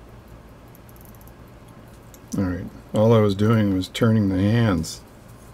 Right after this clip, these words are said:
Re-, not so smart. So push in, wind it, and, and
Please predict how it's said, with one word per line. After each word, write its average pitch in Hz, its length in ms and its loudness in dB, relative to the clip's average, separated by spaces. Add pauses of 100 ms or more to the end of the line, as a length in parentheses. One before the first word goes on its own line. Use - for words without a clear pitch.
(120)
Re-, 120 720 -6 (960)
not 110 240 -4
so - 240 -8
smart. - 600 -6
So - 140 -14 (120)
push - 260 -4
in, 127 300 0 (1700)
wind 107 300 -2
it, 127 140 -2 (960)
and, 98 360 -2 (1800)
and 104 440 -4